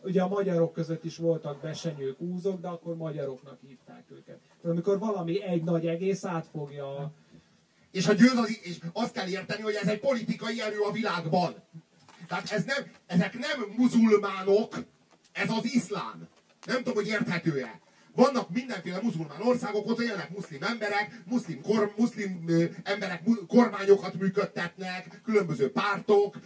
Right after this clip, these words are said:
Speaker 2: működik a saját kis, hát egy kis arab korrupt rendszerük. Sajátjuk, olyan, mint a miénk, szar. De más az iszlám, azt nem tudom, hogy értitek-e.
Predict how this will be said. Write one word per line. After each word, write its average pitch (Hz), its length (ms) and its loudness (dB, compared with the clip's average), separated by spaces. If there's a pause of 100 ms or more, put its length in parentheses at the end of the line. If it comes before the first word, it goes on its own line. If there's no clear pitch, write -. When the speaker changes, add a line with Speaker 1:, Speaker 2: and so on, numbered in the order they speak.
(120)
Speaker 2:
működik 196 480 -2
a 196 60 -4
saját - 340 -6
kis, - 260 -8
hát 359 220 -6
egy 339 180 -6
kis - 120 -10
arab 170 440 0
korrupt 170 540 -4 (220)
rendszerük. - 560 -14 (1500)
Sajátjuk, 127 600 -6
olyan, 190 200 6
mint 170 160 -2
a 165 60 -2
miénk, 120 300 -8
szar. - 320 -12 (1800)
De 190 120 0
más 247 280 4
az 190 120 -2
iszlám, 202 540 -2
azt - 200 -8
nem 233 100 -4
tudom, 220 160 -6
hogy 196 140 -2
értitek-e. 226 640 -6